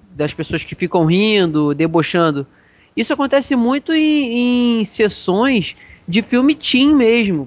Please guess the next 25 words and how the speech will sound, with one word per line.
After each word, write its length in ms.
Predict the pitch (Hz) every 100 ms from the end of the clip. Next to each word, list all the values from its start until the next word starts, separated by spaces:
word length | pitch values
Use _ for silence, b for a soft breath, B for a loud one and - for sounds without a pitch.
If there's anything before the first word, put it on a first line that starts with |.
| -
Por 140 | 185
exemplo, 840 | 196 196 165 147 160 151 147 139 135
Crepúsculo, 880 | - 226 226 190 220 254 180 - 175
até 180 | 160 214
mesmo 240 | 247 247 247
Harry 140 | 240
Potter, 300 | - 214 220 -
sabe 140 | 220
aquelas 200 | 226 214
pessoas 320 | - 208 202
que 100 | -
são 160 | - 190
hater? 460 | 170 214 196 151 143 B B B
"Ah, 280 | - 233 240
isso 160 | 202 220
é 20 |
filme 260 | 208 226 233
de, 340 | 220 208 196 185
de 120 | 185
criancinha", 920 | 208 196 185 - - 208 240 208 180
ou 100 | 160
sei 240 | 160 190 165
lá. 520 | 165 214 196 147 143 b b _ _ -
É, 220 | 160 165 -
aí 420 | 165 180 220